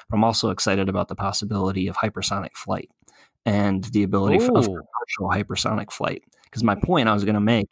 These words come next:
Speaker 1: is I think you'll always be able to travel faster by air just because of the, the
Speaker 2: Interesting.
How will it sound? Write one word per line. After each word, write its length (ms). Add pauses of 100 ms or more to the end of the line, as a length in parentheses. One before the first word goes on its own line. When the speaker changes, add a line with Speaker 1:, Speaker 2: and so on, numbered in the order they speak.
(140)
Speaker 1:
is 220
I 80
think 220
you'll 180
always 380
be 260
able 180
to 100
travel 380
faster 440
by 220
air 360 (560)
just 240
because 260
of 400
the, 180
the 160
Speaker 2:
Interesting. 380